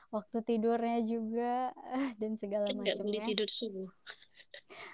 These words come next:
Speaker 1: Oh iya ya,
Speaker 2: <laughs>
Speaker 1: alhamdulillah ya dengan adanya, <laughs> eh, agenda ini kita jadi nggak tidur lagi pada subuh.
Speaker 2: Produktif ya.
Speaker 1: Alhamdulillah, mudah-mudahan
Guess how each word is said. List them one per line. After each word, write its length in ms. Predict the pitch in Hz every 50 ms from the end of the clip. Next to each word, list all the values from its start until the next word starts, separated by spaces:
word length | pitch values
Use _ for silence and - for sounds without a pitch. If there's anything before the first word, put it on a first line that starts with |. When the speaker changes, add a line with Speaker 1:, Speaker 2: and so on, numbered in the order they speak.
| -
Speaker 1:
Oh 160 | - 214 - -
iya 320 | 226 226 226 220 196 185
ya, 80 | 190 - -
Speaker 2:
<laughs> 20 |
Speaker 1:
alhamdulillah 720 | 196 240 - 262 247 240 233 247 247 247 254 262 254 262 262
ya 240 | 247 214 214 226
dengan 320 | 220 226 220 226 226 226 -
adanya, 640 | - 202 190 202 202 208 202 196 196 196 208 240 247 240 247 - _ _ _ _ _ -
<laughs> 480 | - - - - - 208 - - - 220
eh, 480 | 208 202 202 202 202 202 202 202 196 - - - _ _ _ -
agenda 420 | 220 214 196 220 214 208 214 208
ini 380 | - - 196 202 208 226 226 220
kita 240 | 226 202 220 208 202
jadi 160 | 202 180 196
nggak 480 | 202 202 196 190 185 190 - - -
tidur 240 | - 208 196 196 190
lagi 400 | 185 185 185 185 180 180 185 175 - _
pada 320 | - 170 170 170 - 185
subuh. 160 | 180 - 190
Speaker 2:
Produktif 400 | 196 190 190 196 185 180 - 185 - -
ya. 160 | - 156 165 175 - _ _ _ _ - 269 - _ - - - - - - -
Speaker 1:
Alhamdulillah, 640 | _ 196 196 196 185 - 202 190 190 190 185 190 190
mudah-mudahan 880 | 190 190 190 196 196 185 196 190 185 185 180 175 - 214 226 233 233